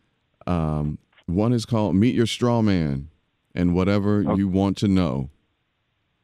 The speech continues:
Speaker 1: The other one is called The U C C Connection, How to Free
Speaker 2: Mm-hmm.
Speaker 1: Yourself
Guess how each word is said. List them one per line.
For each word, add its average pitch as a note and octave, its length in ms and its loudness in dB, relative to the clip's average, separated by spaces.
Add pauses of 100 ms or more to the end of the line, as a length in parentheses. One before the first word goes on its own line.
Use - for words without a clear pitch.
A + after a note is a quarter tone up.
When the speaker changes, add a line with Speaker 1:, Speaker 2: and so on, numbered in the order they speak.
(300)
Speaker 1:
The F#2 220 -2 (100)
other A#2+ 220 0
one A2+ 180 0
is G#2 160 -2
called F2 560 -2 (640)
The F2 140 0
U A2 360 2
C A#2+ 320 -2
C A#2+ 380 0
Connection, D2+ 800 -2 (880)
How A2 160 0
to A2+ 160 -2
Free B2+ 260 0
Speaker 2:
Mm-hmm. A#2+ 100 2
Speaker 1:
Yourself A2 580 -2